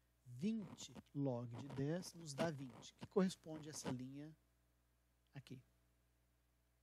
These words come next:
Esse S significa um zero na origem. Então, significa essa linha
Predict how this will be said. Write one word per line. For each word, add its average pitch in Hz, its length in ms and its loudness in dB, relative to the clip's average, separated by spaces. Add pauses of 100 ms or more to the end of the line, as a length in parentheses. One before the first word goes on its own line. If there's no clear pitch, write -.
(2750)
Esse 226 400 6
S - 460 4 (680)
significa 151 920 -2 (120)
um 160 200 -12
zero 139 600 2 (800)
na 143 160 8
origem. 135 480 2 (2250)
Então, 175 500 2 (100)
significa 139 720 -4
essa 165 440 6
linha 135 420 -4